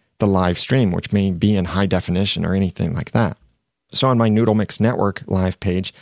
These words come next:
I offer an option where people can watch the video, which is the default, or they can switch over to listen to just the audio. It's the same chat room between the two of them, but completely different technologies. That's another cool thing about having your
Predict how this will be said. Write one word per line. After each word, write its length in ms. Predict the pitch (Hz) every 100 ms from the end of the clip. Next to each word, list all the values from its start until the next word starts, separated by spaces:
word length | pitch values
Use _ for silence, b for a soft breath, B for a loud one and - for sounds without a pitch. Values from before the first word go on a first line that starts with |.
| B B B
I 120 | 123 -
offer 400 | 131 170 98 -
an 100 | 104
option 360 | 92 92 107 95
where 100 | 92
people 280 | 107 98
can 220 | 98 95 90
watch 400 | 98 92 - -
the 80 |
video, 420 | 131 101 90 98 127 b b
which 160 | - 185
is 140 | 180
the 120 | - 95
default, 560 | 101 - 127 107 - - _ _ _ -
or 120 | -
they 120 | 123
can 140 | 120 117
switch 300 | - 123 110
over 260 | 101 107
to 200 | - -
listen 420 | 101 104 101 104 101
to 160 | 101
just 580 | 87 - 104 98 - - -
the 140 | -
audio. 360 | 104 127 113 90
It's 140 | 87
the 80 | -
same 320 | - - 113
chat 300 | - 147 123
room 240 | 104 104 127 -
between 320 | 110 - 117
the 80 | 123
two 180 | 110
of 140 | 98 85
them, 180 | 101 131 b b b
but 100 | -
completely 640 | 135 147 - 190 214 156
different 260 | 135 123 117
technologies. 720 | 120 110 139 175 92 - - - b b
That's 160 | 127 139
another 260 | 135 117
cool 180 | - 110
thing 220 | - 110
about 220 | 98 95
having 260 | 101 98 101
your 140 | 98